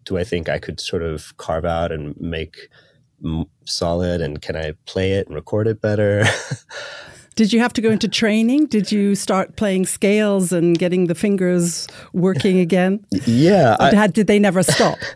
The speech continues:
Speaker 1: <laughs> I mean, being called a pianist on Deutsche Grammophon is a frightening thought
Speaker 2: Yeah, it's pretty
Speaker 1: because
Speaker 2: impressive, huh? With all the others on their list.
Speaker 1: <laughs> Well, I, I, you know, to be honest, I don't think of myself as a pianist, even though I love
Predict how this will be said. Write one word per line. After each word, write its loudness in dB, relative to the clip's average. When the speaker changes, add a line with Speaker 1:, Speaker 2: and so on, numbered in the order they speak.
Speaker 1:
<laughs> -8
I 4
mean, 4
being 4
called 2
a 2
pianist 0
on -2
Deutsche -2
Grammophon -2
is -6
a -8
frightening -4
thought 0
Speaker 2:
Yeah, 2
it's -2
pretty 4
Speaker 1:
because 4
Speaker 2:
impressive, 2
huh? 4
With 2
all 4
the 4
others 2
on 2
their 2
list. -2
Speaker 1:
<laughs> -4
Well, 8
I, 4
I, 4
you 6
know, 6
to -2
be 4
honest, 4
I 4
don't 2
think 0
of 2
myself -2
as -4
a -8
pianist, 2
even 0
though -2
I -2
love 0